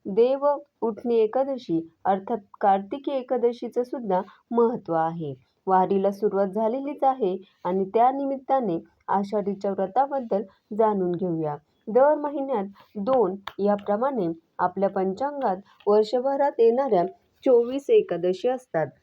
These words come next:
त्यांना वेगवेगळी नावे आहेत. आषाढाच्या शुद्ध पक्षात येणाऱ्या एकादशीला देवशयनी एकादशी अर्थात आषाढी एकादशी, मोठी एक-, मोठी एकादशी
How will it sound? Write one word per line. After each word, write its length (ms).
त्यांना 320
वेगवेगळी 640
नावे 380
आहेत. 320
आषाढाच्या 800
शुद्ध 440
पक्षात 480
येणाऱ्या 460
एकादशीला 680
देवशयनी 800
एकादशी 680
अर्थात 540
आषाढी 540
एकादशी, 640
मोठी 460
एक-, 380
मोठी 400
एकादशी 580